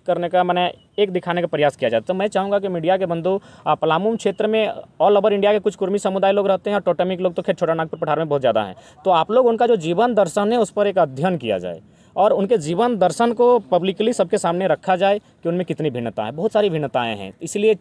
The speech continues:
टोटेमिक कुर्मी और all over इंडिया कुर्मी में बहुत सारा अंतर है। दूसरी बात, आप देखिए, जब, आ, आज ये मांग जो चल रही है,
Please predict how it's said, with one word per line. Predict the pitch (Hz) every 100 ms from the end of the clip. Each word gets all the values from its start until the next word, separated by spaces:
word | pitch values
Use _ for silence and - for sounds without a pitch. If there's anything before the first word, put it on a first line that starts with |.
| _ _
टोटेमिक | 143 143 170 214
कुर्मी | - 196 208
और | 202 170 - 135
all | 180
over | 190 190
इंडिया | 190 196
कुर्मी | 190 196
में |
बहुत | 160 -
सारा | 160
अंतर | 156 131 104 95
है। | 85 - - -
दूसरी | 254 247
बात, | 139 98 - - - - -
आप | 170 196 -
देखिए, | 156 - 113
जब, | 123 160
आ, | 170 170 151 - - -
आज | 160 175
ये | 185
मांग | 147 147 156
जो |
चल | 160 123 110
रही | 98 95
है, | 95 92